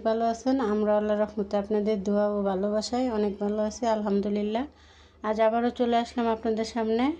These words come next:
আরও একটা ভিডিও নিয়ে। আজ কি রান্না করতেছি আর আমার মেয়ে কি করতেছে সেটাই আপনাদের সাথে শেয়ার করলাম। তো আজকে আমি রান্না করতেছি লাউ শাক দিয়ে ইয়া চিংড়ি মাছ।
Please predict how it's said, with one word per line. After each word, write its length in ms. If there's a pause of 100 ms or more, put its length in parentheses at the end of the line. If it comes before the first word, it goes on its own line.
(200)
আরও 120 (100)
একটা 180 (100)
ভিডিও 240 (120)
নিয়ে। 160 (960)
আজ 180 (140)
কি 120 (120)
রান্না 360
করতেছি 420 (140)
আর 160
আমার 240
মেয়ে 260
কি 180
করতেছে 420 (140)
সেটাই 400
আপনাদের 380
সাথে 240 (240)
শেয়ার 220 (100)
করলাম। 320 (840)
তো 60 (180)
আজকে 280
আমি 120 (100)
রান্না 280
করতেছি 360 (180)
লাউ 140 (140)
শাক 180 (160)
দিয়ে 240 (260)
ইয়া 180 (600)
চিংড়ি 400
মাছ। 220